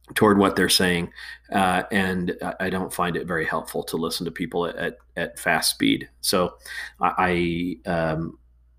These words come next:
I appreciate it when somebody takes time to say what they need to say. I tend to just keep rattling <laughs> and, and things, I never know what's gonna come out of my mouth.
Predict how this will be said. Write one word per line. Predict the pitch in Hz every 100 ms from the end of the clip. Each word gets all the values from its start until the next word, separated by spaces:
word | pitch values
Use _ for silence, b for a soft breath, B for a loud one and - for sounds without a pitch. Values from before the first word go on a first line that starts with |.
| _ _ -
I |
appreciate | 95 180 - 92
it | 85
when | 87
somebody | - 101 90 85
takes | 95 85 -
time | - 180 165 170 - _ _ _
to | - -
say | - 90 85
what | 82 82
they | 85
need | 82 80
to | 90
say. | - 85 78 80
I | 110 113 107 B B B _
tend | - 110 104 101
to | 107 98 92 92
just | 127 127 127 -
keep | - -
rattling | 202 180 185 202 214 214 -
<laughs> | - -
and, | - - - - - - 170 - B B B - -
and | 143 -
things, | 135 123 B B -
I |
never | 120 113
know | 120
what's | 120
gonna | 123 110
come | 117 113
out | 110
of |
my | 107
mouth. | 104 117 123 -